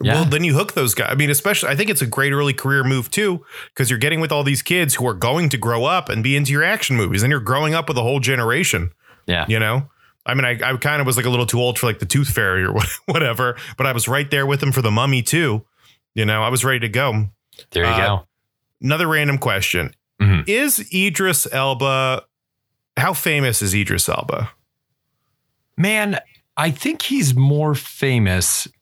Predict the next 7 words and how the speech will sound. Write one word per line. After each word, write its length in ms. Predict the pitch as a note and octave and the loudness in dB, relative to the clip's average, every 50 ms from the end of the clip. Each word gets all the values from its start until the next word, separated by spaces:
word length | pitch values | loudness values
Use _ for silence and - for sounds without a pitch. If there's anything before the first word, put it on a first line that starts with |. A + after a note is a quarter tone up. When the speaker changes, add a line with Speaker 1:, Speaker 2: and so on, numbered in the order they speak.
| - | -6
Speaker 1:
than 420 | - G#2 - B2 B2 B2+ B2 A#2+ G#2 | -4 0 2 2 4 4 4 2 2
the 100 | A2 G#2 | 2 2
roles 400 | G2+ G2+ A2 A2+ A#2+ B2 A#2+ - | 2 2 2 2 2 0 0 2
he 120 | A#2 G#2+ | 0 0
chooses 560 | F#2 - - A2 G2+ F#2+ E2 F#2+ F#2 D#2+ - | 0 2 0 2 2 2 2 2 0 0 0
would 220 | E2 F2+ F2+ D#2+ - | 0 0 0 0 0
suggest. 640 | - - C#2+ - - D#2+ - - - - - - | -2 -2 -2 -2 -2 -2 -2 -2 -2 -4 -4 -6